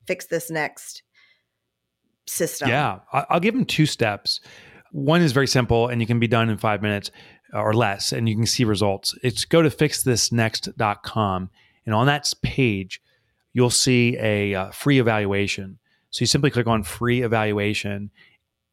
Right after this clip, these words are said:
Speaker 2: When you do that, there's twenty-five questions they'll ask you about your business that are very simple. They're all yes, no.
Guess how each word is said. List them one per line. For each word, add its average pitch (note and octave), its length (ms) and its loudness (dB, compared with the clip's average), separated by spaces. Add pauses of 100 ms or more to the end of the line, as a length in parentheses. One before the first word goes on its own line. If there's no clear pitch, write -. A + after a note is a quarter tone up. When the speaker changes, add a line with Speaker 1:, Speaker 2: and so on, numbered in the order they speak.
Speaker 2:
When A2 180 -2
you G#2 80 0
do D3+ 320 6
that, G2+ 380 2 (440)
there's A2+ 260 0
twenty-five C3 460 0
questions G#2+ 560 -4 (380)
they'll A2+ 100 -2
ask A2+ 240 0
you B2 60 0
about A2 160 0
your G#2+ 100 -6
business G2 440 -2
that G2+ 100 -2
are G2 80 -2
very A2+ 340 0
simple. G#2 300 -2
They're F#2+ 160 0
all G#2+ 180 2
yes, G#2+ 300 0
no. G2 360 -2